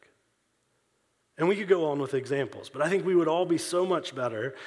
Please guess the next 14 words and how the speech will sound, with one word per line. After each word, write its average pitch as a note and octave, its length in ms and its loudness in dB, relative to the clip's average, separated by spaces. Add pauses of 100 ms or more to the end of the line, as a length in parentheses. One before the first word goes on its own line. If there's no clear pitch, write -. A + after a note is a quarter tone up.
(120)
if, D3 260 -4
if, C#3+ 240 -4
if C3+ 120 -4
we C#3 100 -2
just F3 300 2 (280)
looked D3 540 4
for E3+ 260 2
ways B2+ 440 2
to D3+ 120 -2
remember D#3 800 2
the E3 180 2
reason D3 600 -2
for C#3 260 0
ritual A2 680 -8